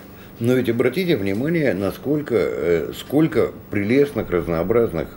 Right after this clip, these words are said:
э, моделей, ну, естественно, не научно разработанных, а с высокой степенью художественной убедительности, но фантастика накопила для, э, инопланетного разума.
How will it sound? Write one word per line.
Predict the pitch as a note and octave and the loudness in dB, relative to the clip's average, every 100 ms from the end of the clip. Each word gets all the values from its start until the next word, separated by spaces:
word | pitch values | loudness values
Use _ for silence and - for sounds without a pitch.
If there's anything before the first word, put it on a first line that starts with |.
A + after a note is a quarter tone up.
| - | -6
э, | C#2 D#2 D2 | -2 0 -2
моделей, | D#2+ G2 C#3 A#2 F2 - - - - | -2 -2 0 2 0 -4 -18 -16 -4
ну, | A#2 B2 | 0 0
естественно, | G#2+ C3+ - C3+ G#2 - E2+ | 0 -2 0 2 2 0 -2
не | F2 G#2 | 0 2
научно | F#2 G2 A#2 - D#2+ | 2 2 2 0 -2
разработанных, | D2+ D2+ F2+ F#2 D2+ B1+ B1+ | -2 0 0 0 -2 -4 -6
а | C#2 C2 - | -2 -4 -4
с | |
высокой | D#2 F#2 E2+ E2 | -6 -2 -2 -2
степенью | D#2 - C2 C#2+ | -4 -6 -6 -8
художественной | - A#2 E3+ C3 D#2+ D2 | -4 2 4 2 -2 -6
убедительности, | D2 C#2 C#2 B1+ - B1+ | -6 -6 -8 -10 -14 -10
но | C2+ | -8
фантастика | D2 D2+ G2 - - | -8 -6 -6 -6 -6
накопила | F#2 F#2+ G#2 - G#2 C#2+ B1 | -6 -4 -4 -4 -4 -2 -4
для, | B1+ C#2 B1+ - - - - | -2 -2 -2 -4 -16 -16 -4
э, | C#2 C2+ | -2 -2
инопланетного | C#2 C2+ C#2 D2+ A1+ - A#1+ D2+ | -2 -4 -4 -6 -8 -10 -6 -4
разума. | D2 A1+ A1+ G#1 | -4 -6 -10 -14